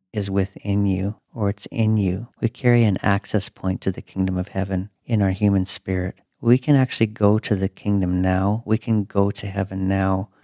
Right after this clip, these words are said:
We can interact with the environment of heaven here. When we do that, we get to see what it's like there. We get to experience it. We get to encounter it.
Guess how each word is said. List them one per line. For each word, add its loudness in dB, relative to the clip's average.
We 4
can 2
interact 0
with -2
the -2
environment 2
of -6
heaven 0
here. -4
When 4
we 8
do 4
that, 4
we 4
get -2
to -8
see 0
what 2
it's -4
like -2
there. 0
We 2
get 2
to 0
experience 0
it. 2
We 0
get -2
to -6
encounter 0
it. -6